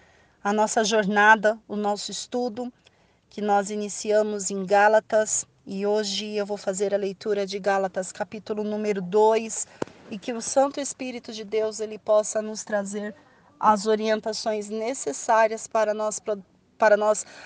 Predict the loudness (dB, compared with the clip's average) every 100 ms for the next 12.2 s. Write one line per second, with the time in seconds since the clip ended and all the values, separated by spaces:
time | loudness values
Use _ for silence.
0 | 4 4 6 0 4 6 8 4 -4 -4
1 | -2 -2 -4 -8 -6 -6 -6 -6 -6 -6
2 | -8 -8 -6 -6 -6 -8 -4 -2 -2 -6
3 | -8 -10 -10 -8 -8 -8 -12 -4 -2 -2
4 | -6 -10 -8 -10 -10 -12 -10 -4 -4 -4
5 | -8 -8 -6 -4 -4 -4 -6 -12 -20 -10
6 | 0 0 0 -6 -12 -10 -10 -10 -2 0
7 | 0 -2 -8 -2 0 0 0 0 2 0
8 | -2 0 8 10 8 6 0 -4 -20 -14
9 | -12 0 2 4 4 0 _ _ _ _
10 | _ _ _ _ _ -6 4 6 6 4
11 | 2 2 0 -4 -4 -6 -8 -4 -4 -4
12 | -8